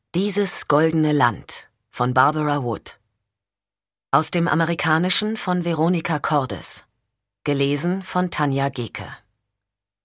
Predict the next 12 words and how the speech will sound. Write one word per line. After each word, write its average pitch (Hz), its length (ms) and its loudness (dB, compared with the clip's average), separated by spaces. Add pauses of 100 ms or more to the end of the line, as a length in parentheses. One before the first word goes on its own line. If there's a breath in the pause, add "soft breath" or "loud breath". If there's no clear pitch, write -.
(1700)
England. 165 720 0 (540)
April 214 520 0 (200)
achtzehnhundertsechsundvierzig. 165 1800 -2 (1700)
Ein 175 200 4
jäher 175 320 4
Schmerz 160 580 0
riss 175 240 0
Lady 160 240 2
Margaret 151 540 2
aus - 140 -2
ihrem 143 200 0
Schlummer. 117 540 -4